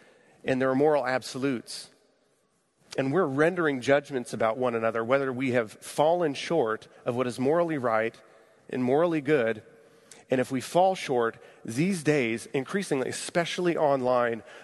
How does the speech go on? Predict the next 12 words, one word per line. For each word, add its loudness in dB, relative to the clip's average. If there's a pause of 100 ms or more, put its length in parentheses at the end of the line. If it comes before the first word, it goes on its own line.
(120)
boy, 2
are 2
we -2
apt -2
to -12
call -2
other -6
people -6
out. -4 (1600)
And 2
it's -2
not 2